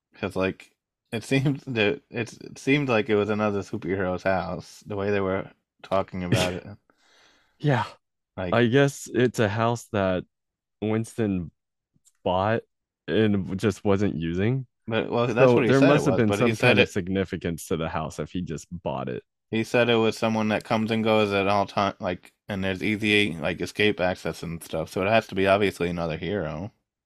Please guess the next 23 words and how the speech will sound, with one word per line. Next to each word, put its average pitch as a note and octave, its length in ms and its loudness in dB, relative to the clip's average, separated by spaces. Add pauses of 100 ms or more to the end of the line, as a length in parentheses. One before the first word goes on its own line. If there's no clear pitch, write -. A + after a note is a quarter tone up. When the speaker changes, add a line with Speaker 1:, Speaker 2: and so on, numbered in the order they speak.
(340)
Speaker 2:
Yeah. E3 420 -2 (500)
Speaker 1:
And G2+ 120 -4
also A2+ 320 4
there G2 140 4
was F#2 140 0
the F2+ 100 -4
hero G#2+ 320 2
phones F#2+ 600 -2 (240)
in G#2 180 -2
there F#2 300 -2
already. F2+ 560 -2 (320)
Speaker 2:
Well, A2 140 2
the G2+ 60 2
problem C#3+ 280 4
with G#2 160 2
it F#2+ 120 2
being F2+ 220 0
Bruce F2 260 -4
Wayne's D#2 340 -2
is C2 220 -4 (480)
that's - 320 -2
Warner C2+ 280 0
Brothers. G#1+ 480 -4